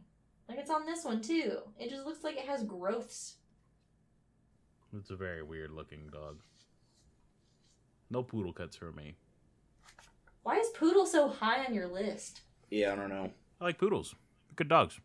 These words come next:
Speaker 2: Smart.
Speaker 3: Ugly.
Speaker 1: Yeah, they're ugly.
Speaker 2: You people just like dogs.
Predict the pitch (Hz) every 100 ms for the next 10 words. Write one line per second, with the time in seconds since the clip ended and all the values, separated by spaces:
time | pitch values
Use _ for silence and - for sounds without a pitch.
0 | _ - - 147 - - _ _ _ _
1 | _ _ _ _ _ _ _ _ - 104
2 | 110 98 76 73 _ _ _ _ _ _
3 | 220 226 240 233 233 240 214 196 190 196
4 | 202 - _ _ _ _ _ 110 196 339
5 | 320 202 156 147 135 120 - 101 101 76
6 | - -